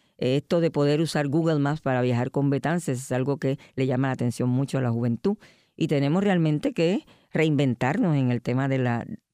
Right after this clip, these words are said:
de ese pensamiento radical del siglo diecinueve, de hombres y de mujeres, que ha quedado tan oscurecido en nuestra historia y que yo creo que nos da alternativas. Y no es solamente un pensamiento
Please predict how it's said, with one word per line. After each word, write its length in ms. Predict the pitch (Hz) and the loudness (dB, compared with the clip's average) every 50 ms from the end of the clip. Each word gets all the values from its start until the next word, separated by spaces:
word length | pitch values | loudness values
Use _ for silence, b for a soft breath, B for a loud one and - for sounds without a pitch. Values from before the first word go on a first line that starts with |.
| _ _ _ _ _ | _ _ _ _ _
de 140 | 160 156 160 | -2 0 0
ese 180 | 170 - 226 | 0 0 -2
pensamiento 960 | - - 196 180 170 151 - - 139 139 143 147 151 156 170 196 190 - 196 | 0 2 2 2 2 0 0 0 2 2 2 2 2 2 2 0 0 0 -2
radical 560 | 208 170 165 156 151 143 - - 147 151 160 | 0 0 0 0 0 -2 -2 -2 -2 0 0
del 100 | 151 143 | 0 -2
siglo 300 | 127 - 143 131 143 151 | -2 -2 -2 0 0 0
diecinueve, 580 | 160 151 151 - - 127 127 135 143 135 123 117 B B B B | 0 0 -2 -2 -2 0 0 0 0 0 -2 -4 B B B B
de 160 | - 135 143 143 | -2 0 0 2
hombres 320 | 151 175 208 - 247 247 | 2 2 2 2 2 2
y 40 | 220 | 2
de 100 | 185 160 | 2 2
mujeres, 440 | 139 127 127 143 151 143 120 107 107 - _ _ _ _ _ _ _ _ | 2 2 2 2 2 0 0 -2 -4 -10 _ _ _ _ _ _ _ _
que 80 | - 139 | -2 -2
ha 80 | 135 | 0
quedado 380 | 131 170 165 160 156 170 180 180 | 0 0 2 2 2 2 2 0
tan 380 | - - 147 139 151 180 196 - b b b b b b b b | 0 0 0 0 0 0 -2 -2 b b b b b b b b
oscurecido 760 | - 151 - _ 165 156 147 135 123 - - 156 175 180 160 | -6 -6 -4 _ 0 2 2 2 0 0 0 2 2 2 2
en 120 | 147 139 131 | 2 2 2
nuestra 240 | 123 123 - - | 0 0 -2 -6
historia 500 | 123 - - 175 180 175 160 143 131 120 - - | -6 -4 -2 0 0 2 2 2 0 0 -2 -4
y 100 | 143 131 | -4 -2
que 120 | - 123 | 0 0
yo 120 | 127 123 | 0 0
creo 140 | 139 175 165 | 0 -2 -2
que 100 | 175 165 | 0 0
nos 160 | 143 131 120 | 0 0 0
da 200 | 113 127 127 135 | 0 0 0 0
alternativas. 680 | 147 156 - 165 151 147 143 135 - 156 147 131 131 - - | -2 -2 -2 -2 -2 0 -2 -2 -2 -2 -2 -2 -4 -4 -2
Y 80 | 196 185 | 0 0
no 120 | 170 175 | 2 2
es 80 | 202 202 | 0 0
solamente 440 | - 202 190 180 175 180 180 - 170 | 0 0 0 0 0 0 0 0 -2
un 100 | 160 151 | -2 0
pensamiento 720 | 160 156 151 - 143 143 143 147 156 160 - 165 160 | -2 -2 -2 -2 -2 0 0 0 -2 -2 -2 -4 -6